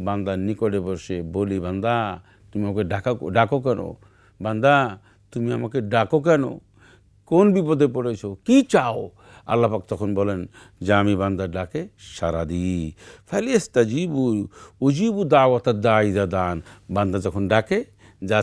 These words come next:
চায়, আমি তখন তাকে এটা দিয়ে দিই বা তার ডাকে সাড়া দিই। এরপর আল্লাহ রাব্বুল আলামিন বলছেন, "তুমি আমাকেই ডাকো, আমার প্রতি ঈমান রাখো, আমাকেই ডাকো। ফাজকুরুনি আযকুরুকুম", তুমি যদি আমাকে ডাকো,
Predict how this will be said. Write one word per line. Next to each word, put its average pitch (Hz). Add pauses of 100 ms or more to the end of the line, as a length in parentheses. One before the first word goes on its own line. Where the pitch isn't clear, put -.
চায়, 170 (320)
আমি 101
তখন 107
তাকে 110 (100)
এটা 90
দিয়ে 101
দিই 165
বা 95 (100)
তার 113
ডাকে 104 (160)
সাড়া 90
দিই। 104 (220)
এরপর 104
আল্লাহ 98
রাব্বুল 101
আলামিন 101
বলছেন, 123 (480)
"তুমি 170
আমাকেই 120
ডাকো, 90 (380)
আমার 98
প্রতি 101
ঈমান 92
রাখো, 85 (340)
আমাকেই 95
ডাকো। 87 (260)
ফাজকুরুনি 156
আযকুরুকুম", 101 (300)
তুমি 104
যদি 101
আমাকে 117
ডাকো, 165